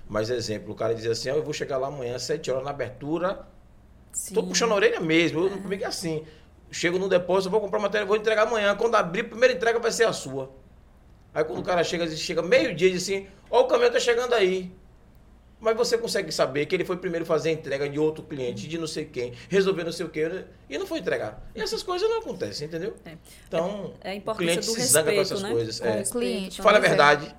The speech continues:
Speaker 1: "Ó, só posso chegar meio-dia." Aí eu digo, "Não posso chegar meio-dia, que meio-dia eu não tô em casa, mas de manhã eu estou."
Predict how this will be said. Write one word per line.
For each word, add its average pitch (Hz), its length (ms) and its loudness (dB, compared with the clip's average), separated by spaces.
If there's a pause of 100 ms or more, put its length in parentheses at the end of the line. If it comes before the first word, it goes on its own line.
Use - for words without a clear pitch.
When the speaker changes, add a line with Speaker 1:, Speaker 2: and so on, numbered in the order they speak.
Speaker 1:
"Ó, 156 120 8
só 160 100 0
posso 175 160 0
chegar 170 160 2
meio-dia." 117 440 -2 (280)
Aí 123 100 2
eu 127 60 2
digo, 127 180 -6
"Não 175 140 -4
posso 127 240 -4
chegar 131 180 -6
meio-dia, 135 240 -6
que 151 80 -10
meio-dia 156 240 -6
eu 165 60 -4
não 196 80 -8
tô 196 80 -10
em - 80 -6
casa, 139 400 -4 (180)
mas 185 220 -2
de 175 120 -4
manhã 170 280 2
eu 170 100 0
estou." 151 380 -2